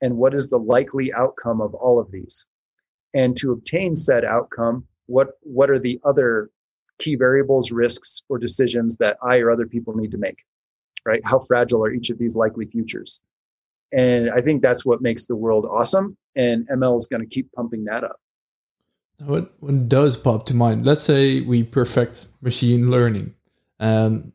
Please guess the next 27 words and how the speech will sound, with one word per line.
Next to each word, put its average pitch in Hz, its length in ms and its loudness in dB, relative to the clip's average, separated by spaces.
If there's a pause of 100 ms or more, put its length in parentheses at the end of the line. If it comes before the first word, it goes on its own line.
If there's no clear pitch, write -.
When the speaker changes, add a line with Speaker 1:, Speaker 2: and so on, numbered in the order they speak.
Speaker 2:
let's, 135 340 0
let's, 131 280 -2
let's 135 220 2
just 135 280 2
for, 127 540 -2
for, 117 260 -4
for 113 240 0
sake 123 260 0
of 117 100 -6
the 117 140 4
argument, 123 600 0 (260)
use 120 220 2
Google, 160 360 2
Microsoft, 139 600 0
and 113 100 -6
Apple. 120 300 -2
And 113 100 -6
let's 135 140 -2
say 147 100 4
they 135 200 4
all 151 240 2
have 131 180 2
the 127 100 0
same 131 420 0 (440)
machine 143 440 2
learning 131 460 2
algorithm. 120 600 0